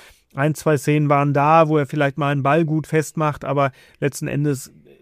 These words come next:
kommt er eben in dem Fall als Mittelstürmer und muss sich dann unter dem Strich eben auch an so einem Punkt wie Torgefahr messen lassen und die ging von ihm nicht aus. Insofern, äh,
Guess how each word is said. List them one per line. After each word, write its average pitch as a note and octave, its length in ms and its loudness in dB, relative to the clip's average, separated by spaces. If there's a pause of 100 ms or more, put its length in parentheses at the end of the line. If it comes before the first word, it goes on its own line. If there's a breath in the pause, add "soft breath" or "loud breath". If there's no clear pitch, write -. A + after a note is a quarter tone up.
(140)
kommt D3 240 -6
er D3+ 80 0
eben C#3+ 260 -4
in C#3+ 220 -6
dem C#3+ 220 0
Fall C#3+ 240 -2
als C3+ 180 -4
Mittelstürmer D3+ 760 0
und B2+ 140 -4
muss C3+ 180 -4
sich D3+ 180 -6
dann C#3+ 260 -2
unter D3 240 -2
dem C#3 140 -2
Strich C#3 320 -6
eben C3+ 220 -4
auch C3+ 320 -4
an C3 280 -6 (520)
so C#3 180 -6
einem C3 220 -2
Punkt C#3 240 -4
wie B2 80 -4
Torgefahr C#3 500 2
messen A#2+ 300 -4
lassen A#2 340 -4
und A#2+ 240 -8
die B2+ 220 -4 (260)
ging C#3 180 0
von C#3+ 160 -2
ihm C#3+ 140 2
nicht C#3 200 -2
aus. C#3+ 360 2 (340 loud breath)
Insofern, C#3 720 0
äh, - 160 -14